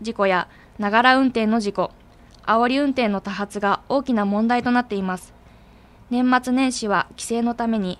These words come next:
長時間車を運転される方も多いですし、慌ただしく過ごす方が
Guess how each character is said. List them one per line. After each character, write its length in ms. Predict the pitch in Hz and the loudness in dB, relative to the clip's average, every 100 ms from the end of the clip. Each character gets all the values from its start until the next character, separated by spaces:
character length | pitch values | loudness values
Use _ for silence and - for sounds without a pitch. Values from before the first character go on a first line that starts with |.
| - - | -14 -10
長 180 | 254 269 | -8 -6
時 100 | 285 | 0
間 220 | 254 214 | 0 0
車 360 | 202 208 226 | -4 -2 -2
を 60 | 233 | -2
運 120 | 240 | -2
転 200 | 233 254 | -4 -4
さ 100 | 247 | -4
れ 100 | 254 | -4
る 100 | 262 | -4
方 220 | 262 262 277 | -4 -2 0
も 160 | 226 | 2
多 80 | 240 | 2
い 40 | |
で 100 | 220 | 0
す 120 | 208 - | -4 -6
し、 220 | 190 - - - - - - | -6 -6 -14 -20 -20 -20 -20
慌 200 | - 208 | -8 -4
た 120 | 226 226 | -2 0
だ 100 | 247 | -2
し 140 | - | -4
く 120 | 202 | -6
過 120 | 208 | -4
ご 100 | 220 | -4
す 100 | 240 | -4
方 220 | 233 214 196 | -6 -4 -4
が 180 | 185 | -4